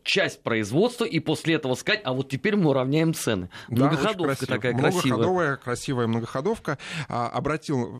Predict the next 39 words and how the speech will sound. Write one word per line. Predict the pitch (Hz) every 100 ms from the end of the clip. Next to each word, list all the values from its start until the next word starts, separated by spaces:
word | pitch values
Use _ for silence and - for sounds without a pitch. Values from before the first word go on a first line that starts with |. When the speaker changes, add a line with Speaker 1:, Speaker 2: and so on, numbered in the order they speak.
| 127
Speaker 2:
э, | 123 123
наверное, | 135 147 139
все, | - 143
кто | - 117
смотрели, | - 117 123 113
э, | 113 110 117 120
ролики | 131 214 185 123 110
сегодня | - 117 110 104 104
из | -
Парижа, | 110 165 185
видели | 127 127 135 127
людей | 113 110 120 147 139
с | - - 110
полосатыми | 104 117 120 127 113 107
чёрно-белыми | 104 107 113 113 98 101
флагами. | - 101 98 117 120 _ - - - -
Вот. | - 104 139
Это, | 143 156 147 131 117 113 113 113 113
э, | 117
флаги | - 151 127
Британии, | 120 131 139 104 113 110 _ _ _ 139 -
провинции | 117 110 101 - - - _ _
Франции, | 185 208 - 113 - - - 123
которая, | - 117 160 139 123
ну, | 147
кроме | - 147
того, | 120 120 123
что | - 117
у | 110
неё | 110
там | 110 113
дли-, | 143 147
длительная | 135 156 135 123 120 117
история, | - 139 117 113
в |
том | - 117
числе | - - 117
и | 113
такой | 113 - 113